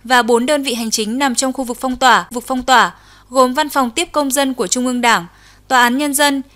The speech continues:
Viện Kiểm sát Nhân dân quận, Chi cục Thi hành án dân sự quận. Riêng Ủy ban Nhân dân phường An Lạc sẽ bố trí một hướng di chuyển để cán bộ công chức đến trụ sở và đi làm nhiệm vụ trên địa bàn. Về biện pháp thực hiện, Ủy ban Nhân dân quận sẽ tổ chức chốt chặn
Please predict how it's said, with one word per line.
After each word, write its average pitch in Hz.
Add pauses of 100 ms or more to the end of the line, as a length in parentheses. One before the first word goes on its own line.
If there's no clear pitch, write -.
(140)
Viện 240
Kiểm 233
sát 330
Nhân 285
dân 262
quận, 247 (440)
Chi 320
cục 269
Thi 269
hành 247
án 214
dân 277
sự 240
quận. 226 (1400)
Riêng 330
Ủy 311
ban 277
Nhân 277
dân 269
phường 254
An 254
Lạc 240 (220)
sẽ -
bố 247
trí 233
một 269
hướng 233
di 277
chuyển 220
để 208
cán 202
bộ 262
công 269
chức 349
đến 214
trụ -
sở 220 (260)
và 254
đi 285
làm 240
nhiệm 226
vụ 226
trên 247
địa 240
bàn. 208 (640)
Về 285
biện 262
pháp 359
thực 277
hiện, 254 (300)
Ủy 262
ban 285
Nhân 302
dân 294
quận 254
sẽ 240
tổ 415
chức 339
chốt 381
chặn 254